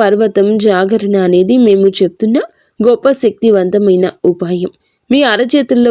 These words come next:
బొటన వేలు కింద ఉన్న భాగాన్ని శుక్ర పర్వతం అంటారు. దీన్ని యాక్టివేట్ చేయండి. పగలు ఎప్పుడు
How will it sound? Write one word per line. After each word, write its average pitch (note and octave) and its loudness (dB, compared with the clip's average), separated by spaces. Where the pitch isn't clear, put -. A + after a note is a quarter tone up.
బొటన A3 0
వేలు G#3+ 2
కింద F#3+ 0
ఉన్న A3 0
భాగాన్ని F#3+ -2
శుక్ర B3+ -2
పర్వతం F#3+ 0
అంటారు. F3+ -6
దీన్ని C4 2
యాక్టివేట్ A3+ -2
చేయండి. F#3 -4
పగలు C4 0
ఎప్పుడు A3 -2